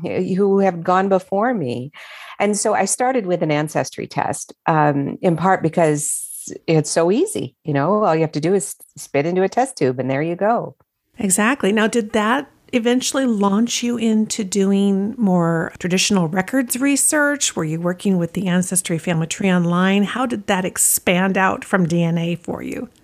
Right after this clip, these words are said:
Speaker 1: Well, it was a great start because there was so much material that I had, I had instant access to, and I found that very helpful to stimulate ideas on where to go next, uh,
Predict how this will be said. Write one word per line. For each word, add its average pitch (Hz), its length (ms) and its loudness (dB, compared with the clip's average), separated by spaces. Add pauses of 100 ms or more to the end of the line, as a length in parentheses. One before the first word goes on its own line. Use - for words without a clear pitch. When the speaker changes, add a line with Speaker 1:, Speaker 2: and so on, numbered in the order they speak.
(220)
Speaker 1:
Well, 285 160 2
it - 100 0
was 240 140 4
a 226 40 4
great 247 360 0
start - 680 0 (180)
because 180 540 2
there 185 140 4
was 180 160 2
so 196 260 2
much 175 380 -2
material 170 680 0
that 151 120 0
I 147 420 0
had, 160 240 -2 (120)
I 156 80 0
had 151 100 4
instant 156 460 -2
access - 560 -2
to, 131 260 0
and 131 100 0
I 135 180 2
found 151 280 2
that 135 180 0
very 151 220 2
helpful 139 500 -2 (440)
to 175 80 2
stimulate 156 640 2
ideas 143 500 2
on 135 240 -2
where 147 160 2
to 147 80 4
go 135 200 -2
next, 131 600 -6 (360)
uh, 165 100 2